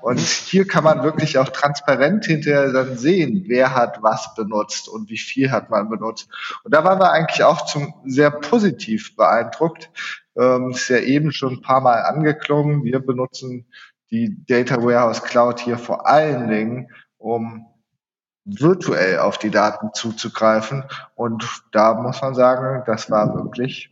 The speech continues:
schmal. Wir waren ganz überrascht,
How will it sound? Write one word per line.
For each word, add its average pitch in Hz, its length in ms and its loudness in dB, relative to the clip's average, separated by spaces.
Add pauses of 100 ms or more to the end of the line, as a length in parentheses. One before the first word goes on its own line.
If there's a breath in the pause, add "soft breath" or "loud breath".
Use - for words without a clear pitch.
(100)
schmal. 123 680 2 (260)
Wir 101 180 -6
waren 104 240 2
ganz 107 260 -2
überrascht, 113 580 0